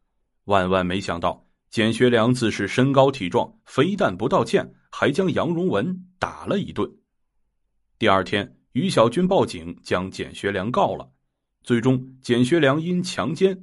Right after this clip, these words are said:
被判处五年有期徒刑。本来挺简单的案情，可是简学良连杀八人落网之后，却透露出了一些隐情。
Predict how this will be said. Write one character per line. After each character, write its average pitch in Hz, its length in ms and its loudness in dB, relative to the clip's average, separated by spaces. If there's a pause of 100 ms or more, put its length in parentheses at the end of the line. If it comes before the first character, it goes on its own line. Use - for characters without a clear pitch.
被 101 160 0
判 95 220 0
处 90 160 -8
五 90 380 -6
年 127 200 -2
有 180 160 -4
期 - 160 -8
徒 92 180 -8
刑。 80 240 -10 (760)
本 110 200 2
来 117 260 4
挺 127 300 -2
简 90 220 -2
单 98 160 2
的 92 120 0
案 95 160 0
情， 85 340 -10 (240)
可 160 160 2
是 190 140 0
简 90 260 -4
学 139 160 -2
良 143 240 0
连 117 180 -2
杀 165 240 0
八 185 220 4
人 117 140 0
落 185 260 2
网 87 180 -6
之 127 140 0
后， - 260 -2 (220)
却 - 200 -2
透 101 200 0
露 90 180 -2
出 107 200 -4
了 87 200 -4 (140)
一 104 180 -6
些 190 220 -4
隐 151 300 -8
情。 - 360 -8